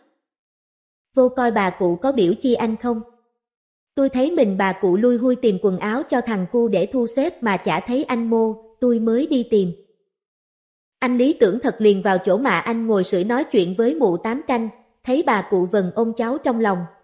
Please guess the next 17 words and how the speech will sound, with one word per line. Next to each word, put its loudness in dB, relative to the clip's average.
thằng -2
cu 0
ngủ 0
khì, 0
mụ 2
Tám -4
Canh -2
vẫn 0
ngồi 2
nói -2
chuyện 0
mưa 4
nắng -2
anh -2
Lý 0
bèn 0
hỏi. -2